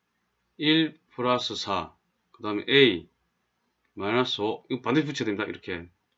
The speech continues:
자, 그다음 요거와 거리는 루트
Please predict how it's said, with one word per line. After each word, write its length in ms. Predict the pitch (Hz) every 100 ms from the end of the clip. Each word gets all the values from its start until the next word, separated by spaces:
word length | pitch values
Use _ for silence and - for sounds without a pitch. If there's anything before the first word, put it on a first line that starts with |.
| _ - 113 135 131
자, 140 | - 107
그다음 200 | 127 123
요거와 380 | 156 160 135
거리는 480 | - 101 98 135 170 - _ _ _ _ _ _
루트 520 | 139 143 - 110 135